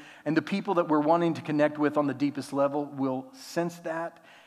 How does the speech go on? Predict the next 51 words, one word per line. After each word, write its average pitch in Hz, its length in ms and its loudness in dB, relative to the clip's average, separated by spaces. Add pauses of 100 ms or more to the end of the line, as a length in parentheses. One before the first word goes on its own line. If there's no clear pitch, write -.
(140)
and 131 100 -4
be 131 220 2
at 127 160 -6
distance 127 380 -4
from 101 220 -10
us. 90 200 -12
And 117 80 -10
so 123 100 -6
it's 107 100 -8
very 135 220 0
important 127 340 -4
that 120 80 0
we 117 120 -2
don't 120 200 -4
let 123 140 -6
that 110 140 -8
happen. - 320 -8 (580)
Now, 139 220 6
I 160 80 6
wanna 190 200 6
just - 360 -6
share 160 240 4
this 151 220 2
with 147 160 2
you, 143 60 2
and 143 100 6
I've 135 100 4
shared 160 240 2
this 147 140 -2
quote 156 200 2
with 147 180 -2
you 143 240 4 (240)
a 160 100 10
lot 151 280 10
of 147 100 4
times, 143 400 2
but 131 180 -2
just 160 300 -2
to 151 60 -2
make 143 200 0
sure 156 320 0
you 143 300 4
understand, 131 640 0 (380)
some 175 300 4
issues 170 460 0
are 151 60 2
not 143 200 4
problems 156 540 6
to 151 100 -2
be 139 120 4
solved, 170 760 0